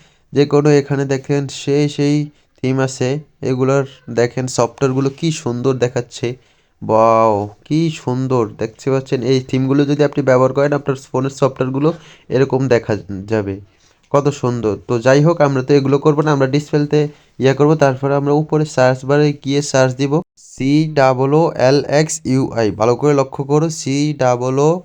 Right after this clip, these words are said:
এল এক্স ইউ আই লিখে সার্চ দিবা। সার্চ দেওয়ার পরে একদম উপরে ফার্স্টে যেই ইয়ে থিমটা আছে, তো সেটার উপরে ক্লিক করবা।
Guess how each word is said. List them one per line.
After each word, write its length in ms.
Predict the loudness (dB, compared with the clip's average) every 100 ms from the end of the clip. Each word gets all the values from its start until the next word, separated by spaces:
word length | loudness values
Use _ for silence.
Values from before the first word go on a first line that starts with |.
| _ _ _
এল 220 | -2 0 0
এক্স 200 | -2 -4
ইউ 160 | -2
আই 100 | 0
লিখে 200 | 0 -2
সার্চ 300 | -2 -2 -4
দিবা। 160 | -6 -10
সার্চ 280 | -4 -4 -2
দেওয়ার 200 | -4 -4
পরে 180 | 0 0
একদম 400 | 0 -2 -4 -2
উপরে 420 | -4 -2 -2 0
ফার্স্টে 560 | -2 -4 -4 -6 -4 -4
যেই 360 | -2 -2 -2 -6 -16 _ _
ইয়ে 280 | -2 0 0
থিমটা 420 | 0 -4 0 0
আছে, 180 | 0 -2
তো 120 | -6 -6
সেটার 360 | -6 -6 -2 -2
উপরে 140 | -4
ক্লিক 280 | -6 -8 -8 -8
করবা। 360 | -6 -6 -8